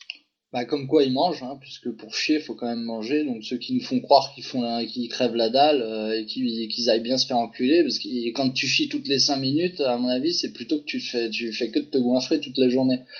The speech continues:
Et en l'occurrence, te goinfrer de, de chicken wings et de conneries comme ça, euh, de, de Burger King, là.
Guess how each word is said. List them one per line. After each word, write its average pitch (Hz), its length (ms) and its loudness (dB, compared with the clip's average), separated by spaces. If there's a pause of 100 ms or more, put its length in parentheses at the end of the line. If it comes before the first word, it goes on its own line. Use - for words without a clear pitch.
(300)
Et 113 100 4
en 120 100 2
l'occurrence, 123 560 4
te 127 80 -6
goinfrer 120 480 -2
de, 113 440 0
de 110 160 0
chicken 117 480 -4
wings 143 480 2
et 110 100 -2
de 107 80 -12 (100)
conneries 113 320 -4
comme 107 180 0
ça, 127 340 0
euh, 95 280 -4 (580)
de, 104 220 2
de 110 180 2
Burger 117 480 4
King, 131 300 2
là. 110 80 -6